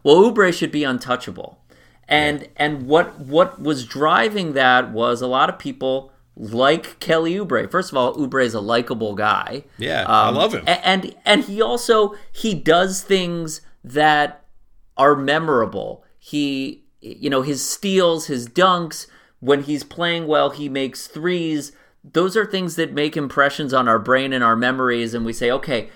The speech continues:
Speaker 1: this guy's gonna be good because he's doing this." And in real time, you don't, you, you don't look at the big picture.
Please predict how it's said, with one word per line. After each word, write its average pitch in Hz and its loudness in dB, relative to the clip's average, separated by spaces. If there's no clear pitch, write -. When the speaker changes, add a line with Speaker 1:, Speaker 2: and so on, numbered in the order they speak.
Speaker 1:
this 180 0
guy's 156 0
gonna 139 0
be 123 -2
good 113 0
because 117 -6
he's 113 -8
doing 117 -4
this." - -10
And 160 -2
in 165 0
real 220 6
time, 151 2
you 147 -4
don't, 156 -2
you, 147 -12
you - -8
don't 151 -2
look 143 -2
at 147 -10
the 135 -6
big 135 -6
picture. - -10